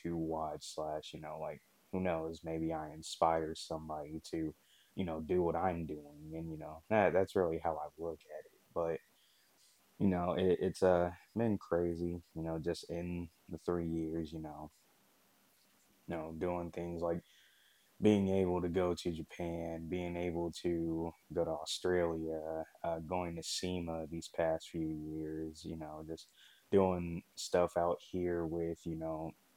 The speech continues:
all the sneaker shops in Arizona and, you know, just doing a whole bunch of other stuff and, you know, just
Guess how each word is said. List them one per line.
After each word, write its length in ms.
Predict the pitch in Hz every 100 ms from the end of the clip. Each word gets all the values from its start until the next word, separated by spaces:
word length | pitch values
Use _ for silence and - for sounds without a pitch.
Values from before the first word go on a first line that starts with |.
| _ _ 90
all 140 | 85
the 80 | -
sneaker 400 | - 95 85 82
shops 400 | - 82 - 160
in 100 | 117
Arizona 1000 | 156 156 156 170 175 165 156 151 160 160 _ _
and, 280 | 156 73 73 _ _ - _ _ _ _ _ _ _ _ _ _
you 80 | 90
know, 160 | 82 80
just 360 | 82 - - _ -
doing 260 | 107 101 92
a 80 | 85
whole 160 | 90
bunch 220 | 82 82 87
of 100 | 82
other 240 | 87 80
stuff 420 | - 82 80 80 85
and, 340 | 82 82 82 117
you 100 | 101
know, 200 | 85 82
just 280 | 80 -